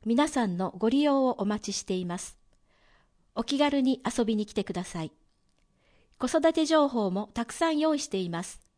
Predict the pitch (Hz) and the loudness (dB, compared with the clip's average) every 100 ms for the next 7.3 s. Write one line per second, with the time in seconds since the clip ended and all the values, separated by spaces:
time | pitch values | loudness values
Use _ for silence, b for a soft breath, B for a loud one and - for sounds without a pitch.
0 | _ _ _ _ _ _ _ 359 370 320 | _ _ _ _ _ _ _ 0 2 2
1 | 285 262 254 233 220 214 - 202 240 226 | 0 -2 -2 -2 -2 -4 -4 -4 -4 -8
2 | - 214 202 185 - - _ _ _ _ | -4 -2 -2 -6 -10 -18 _ _ _ _
3 | _ _ _ _ _ _ _ _ _ - | _ _ _ _ _ _ _ _ _ -12
4 | - 285 - 302 294 277 - 269 339 302 | -8 -8 -4 0 2 0 -4 -2 2 2
5 | 277 254 247 247 247 254 233 226 170 156 | 2 0 2 2 2 0 -2 -2 -2 -2
6 | - _ _ _ _ _ _ _ - 226 | -6 _ _ _ _ _ _ _ -4 -2
7 | 233 262 | 0 0